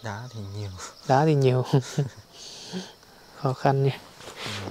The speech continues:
Speaker 2: Thôi xem là hôm nay chỉ ngó ngàng trước em.
Speaker 1: Vâng, ngó ngàng thôi.
Speaker 2: Ừm, xem Nô cả Nô nữa, cho nó ra đây ngó.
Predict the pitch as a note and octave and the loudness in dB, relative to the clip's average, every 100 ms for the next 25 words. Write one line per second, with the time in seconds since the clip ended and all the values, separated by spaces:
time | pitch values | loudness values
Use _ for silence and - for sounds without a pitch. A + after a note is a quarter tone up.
0 | - D3 D#3 - E3 D3+ C#3+ C#3+ C#3 C#3+ | 4 6 6 6 6 8 8 8 8 8
1 | C#3+ C#3+ E3+ E3+ D#3 C#3 C#3 E3 F3+ D3 | 6 6 6 8 6 6 6 8 6 6
2 | C#3+ F#3+ G3 F#3 F3 A2+ A2 A2 A#2 B2+ | 6 4 4 2 0 -4 -8 -12 -16 -14
3 | G#2 A2 A2 F3 E3 D#3+ D#3 D#3 D#3 D#3 | -12 -12 -6 0 2 2 2 0 0 -4
4 | F3+ - - - _ - - E3+ E3 E3 | -6 -10 -12 -18 _ -8 0 2 4 4
5 | E3 E3 E3 D#3+ D#3+ C3 B2+ D#3 E3 E3 | 4 6 6 6 6 4 6 6 6 4
6 | F#3+ F#3 D#3+ D#3+ E3+ D#3+ D#3+ D#3+ D3+ | 0 -2 -2 0 2 4 4 4 2